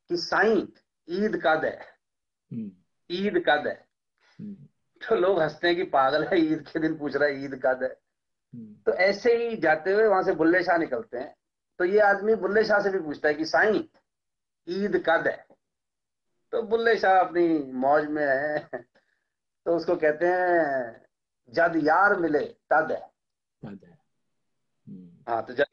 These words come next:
Speaker 1: यार मिले मतलब जब ऊपर वाला से
Speaker 2: राइट।
Speaker 1: रूबरू हो जाओ। हाँ, तो
Speaker 2: राइट।
Speaker 1: जद यार मिले तद है।
Speaker 2: तद है।
Speaker 1: तो फिर ये पगला पूछता है, "ओ यार मिले कद है?"
Speaker 2: हम्म।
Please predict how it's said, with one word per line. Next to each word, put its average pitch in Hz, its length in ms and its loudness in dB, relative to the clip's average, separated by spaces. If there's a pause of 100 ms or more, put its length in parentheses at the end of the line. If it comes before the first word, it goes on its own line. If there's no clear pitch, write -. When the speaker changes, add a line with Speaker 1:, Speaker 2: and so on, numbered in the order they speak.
Speaker 1:
यार 143 180 2
मिले 156 200 -2
मतलब 180 240 -4
जब 180 260 -2 (800)
ऊपर 147 280 0
वाला 147 320 2
से - 320 -10
Speaker 2:
राइट। 147 120 2
Speaker 1:
रूबरू 156 380 0
हो 135 60 0
जाओ। 139 160 2 (420)
हाँ, 110 180 -4
तो 104 60 -10
Speaker 2:
राइट। 151 300 0
Speaker 1:
जद 175 40 2
यार 165 380 2
मिले 196 300 -2
तद 160 360 0
है। - 180 -10 (380)
Speaker 2:
तद 117 60 -12
है। 101 220 -18 (800)
Speaker 1:
तो 151 160 -2
फिर 160 120 2
ये 180 100 4
पगला 170 320 4
पूछता 170 340 0
है, 175 520 2 (260)
"ओ 151 160 0
यार 160 440 2
मिले 214 280 2
कद 202 320 2
है?" 214 260 2 (360)
Speaker 2:
हम्म। 107 220 -12